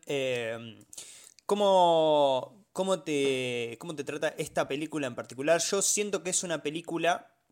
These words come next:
también, eh, como, como muchas de las que en general hablamos, eh, es una película de aparente simplicidad, ¿no? Que, por supuesto, tiene un montón de elementos complejos.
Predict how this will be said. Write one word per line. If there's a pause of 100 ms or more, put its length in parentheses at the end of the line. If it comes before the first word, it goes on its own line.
(140)
también,
eh,
como,
como
muchas
de
las
que
en
general
hablamos, (600)
eh, (720)
es
una
película
de
aparente
simplicidad,
¿no? (200)
Que,
por
supuesto,
tiene
un
montón
de
elementos
complejos.